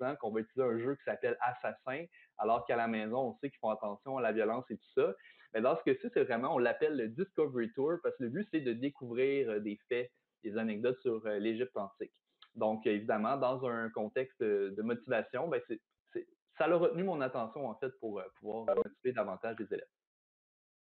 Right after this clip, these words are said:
On va pouvoir passer à la diapo, euh, suivante. Euh, donc, c'est sûr qu'en termes logistiques, faut savoir que, euh, bon, en fait, je vais, je vais aller tout d'abord, là, quand on parle d'Origin Discovery Tour, c'est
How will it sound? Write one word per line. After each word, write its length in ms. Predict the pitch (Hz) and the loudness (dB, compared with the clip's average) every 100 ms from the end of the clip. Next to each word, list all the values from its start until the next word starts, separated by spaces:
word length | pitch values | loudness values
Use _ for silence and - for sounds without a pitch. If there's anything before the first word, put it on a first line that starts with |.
| _ _ _ _ - _ _ _ - | _ _ _ _ -20 _ _ _ -12
On 60 | 101 | -8
va 20 | |
pouvoir 200 | 107 98 | -6 -8
passer 300 | - - 120 | -10 -6 -2
à 40 | |
la 200 | 104 90 | 0 -2
diapo, 540 | - - - 117 64 60 | -6 -10 -8 -6 -4 -4
euh, 120 | 60 - | -6 -8
suivante. 340 | 58 58 60 - _ _ _ _ _ - - - - _ _ _ _ _ _ _ _ _ - _ _ _ _ _ _ _ - | -10 -8 -12 -16 _ _ _ _ _ -20 -20 -20 -20 _ _ _ _ _ _ _ _ _ -20 _ _ _ _ _ _ _ 0
Euh, 520 | 113 113 117 117 117 120 | 2 2 2 2 0 2
donc, 220 | 135 - | 2 2
c'est 100 | 143 | 0
sûr 120 | - | -2
qu'en 540 | - 160 170 185 117 113 | 2 4 6 4 2 2
termes 240 | 160 160 | 0 0
logistiques, 500 | 139 117 - - 175 | 0 0 -4 -4 -2
faut 140 | 127 - | -4 0
savoir 400 | 123 123 185 - | 0 2 0 0
que, 320 | 135 135 151 - - - | 2 4 2 -4 -14 -6
euh, 120 | 95 - - | -6 -4 -4
bon, 120 | 113 - | -4 -4
en 80 | 107 | -2
fait, 180 | 165 - - | -2 -2 -12
je 100 | - | -4
vais, 120 | 104 98 | -4 0
je 40 | |
vais 80 | 110 | 0
aller 100 | 180 | 0
tout 80 | 156 | 2
d'abord, 300 | 117 139 170 | 4 4 2
là, 100 | 131 | 0
quand 160 | 190 | 0
on 60 | 170 | 0
parle 500 | 180 190 185 123 113 | 0 0 2 2 2
d'Origin 500 | 131 127 120 135 165 | 2 0 -2 -6 -8
Discovery 440 | - 131 113 107 | -4 -4 -2 -4
Tour, 240 | - 170 175 175 | -2 -2 -2 0
c'est 160 | - | 0